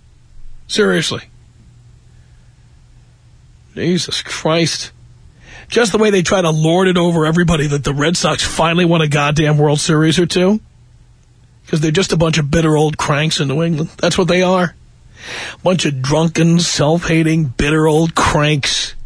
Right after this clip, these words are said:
And here we are sitting there wringing our hands over who they're gonna vote for in New Hampshire. What, what, a hundred thousand people live in New Hampshire? Who lives in New Hampshire? And who cares about them anyway?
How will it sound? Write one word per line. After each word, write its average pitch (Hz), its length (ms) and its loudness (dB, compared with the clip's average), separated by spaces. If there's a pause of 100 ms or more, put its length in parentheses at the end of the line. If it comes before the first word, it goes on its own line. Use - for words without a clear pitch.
(1500)
And 135 100 -2
here 156 100 2
we 160 140 4
are 151 160 2
sitting 170 340 0
there 147 160 2
wringing 165 340 2
our 147 120 2
hands 165 360 2
over 143 220 2
who 156 80 2
they're 160 80 2
gonna 151 140 2
vote 151 220 0
for 165 180 2
in 151 60 0
New 143 40 2
Hampshire. 151 380 0
What, 196 240 2
what, 165 120 0
a 147 120 -4
hundred 175 320 0
thousand 180 340 0
people 190 280 2
live 208 120 2
in 208 80 2
New 214 120 4
Hampshire? 208 240 2
Who 320 100 2
lives 277 180 2
in 208 60 4
New 196 120 4
Hampshire? 156 440 -2 (1500)
And 196 100 2
who 269 80 0
cares 269 300 2
about 220 260 0
them 226 220 0
anyway? 226 380 0